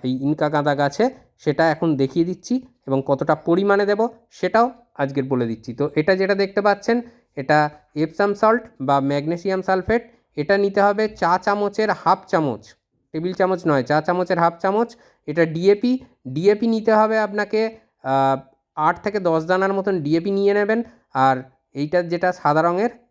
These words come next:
এটা হচ্ছে সিঙ্গেল সুপার ফসফেট। এই ফসফেট আপনাকে নিতে হবে হাফ টেবিল চামচ পরিমাণের, মানে এক টেবিল চামচ নয়, হাফ টেবিল চামচ পরিমাণের থেকে কিছুটা কম। এই রকম চার ইঞ্চি টবের জন্য এই খাবারটা আপনাকে নিতে হবে।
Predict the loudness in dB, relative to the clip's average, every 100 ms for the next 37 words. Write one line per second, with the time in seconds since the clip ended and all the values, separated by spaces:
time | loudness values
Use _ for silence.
0 | _ -4 -4 -4 -8 -4 -2 -2 -4 -2
1 | -2 0 -2 0 0 0 -4 _ _ -6
2 | -2 0 0 2 0 0 -2 -2 -2 -2
3 | -2 -2 -8 _ 0 0 2 4 4 2
4 | -4 -6 _ _ -20 -10 0 0 0 _
5 | -4 -2 -4 -2 -2 -2 -4 -4 -4 0
6 | 2 2 -2 -6 _ _ -4 0 0 -2
7 | -6 _ -6 -2 -4 0 2 2 2 0
8 | 2 0 0 -4 -4 -4 -4 -4 -4 -4
9 | -2 0 0 0 -2 -10 -12 -10 -10 -12
10 | -4 -2 0 2 2 0 -8 _ _ _
11 | -4 -2 0 -2 -2 0 2 2 0 0
12 | 0 0 0 0 2 0 -4 -2 -2 2
13 | 2 2 0 -2 -2 -4 -16 _ _ -4
14 | 0 2 2